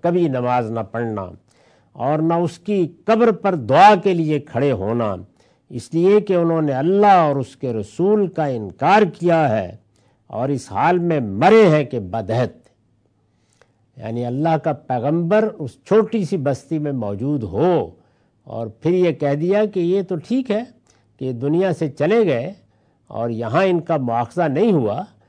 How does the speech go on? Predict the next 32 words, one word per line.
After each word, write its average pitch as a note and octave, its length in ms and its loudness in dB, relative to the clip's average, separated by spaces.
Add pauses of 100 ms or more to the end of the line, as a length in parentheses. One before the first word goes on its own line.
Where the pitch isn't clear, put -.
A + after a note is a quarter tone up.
(220)
لیکن D3 360 -4
یہی F3+ 400 2
بہت G3 440 2
ہے E3 160 2
کہ C#3+ 160 -4
اس - 180 -8
بستی D3 440 -4
میں E3 280 -2 (120)
خدا C3 320 -2
کا C#3 200 -6
پیغمبر E3 760 -2 (440)
نہ A#2 140 -6
ان D#3 280 -2
کے D3 200 -4
جنازے C#3+ 540 0
کی E3 140 -8
نماز A#2+ 500 -2
پڑھے G3+ 280 0
گا، A3 200 0
نہ F#3 100 -2
ان D3 220 -4
کی B2 180 -10 (100)
قبر D#3 240 0
پر C3+ 200 -6
کھڑے B2+ 280 -6
ہو A2 160 -2
کے G#2+ 160 -10
دعا A2 320 -2
کرے - 260 -14
گا۔ - 200 -20 (1120)
یہ D3+ 280 -2
اللہ D3+ 360 0